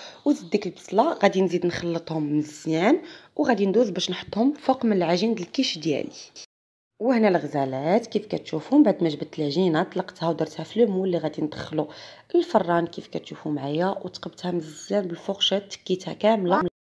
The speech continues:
صافي كنجيبوا ديك البطاطا ديالنا وكنبداو نسرحوا فيها. هنا البنات اللي عنده الفرomاج غابي يمكن له يخلطوا مع البطاطا،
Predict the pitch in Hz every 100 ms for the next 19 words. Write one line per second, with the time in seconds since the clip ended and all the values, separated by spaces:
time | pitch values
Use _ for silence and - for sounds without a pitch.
0 | _ _ - 403 - 202 220 214 180 175
1 | 180 190 185 - 170 175 156 151 147 170
2 | 220 - 220 240 190 185 175 175 175 180
3 | - 175 170 220 190 196 175 170 170 214
4 | 185 170 170 - 220 180 170 170 160 160
5 | - 285 - - - - 202 - 214 202
6 | 269 - 214 196 - 202 185 185 156 156
7 | - 156 - 302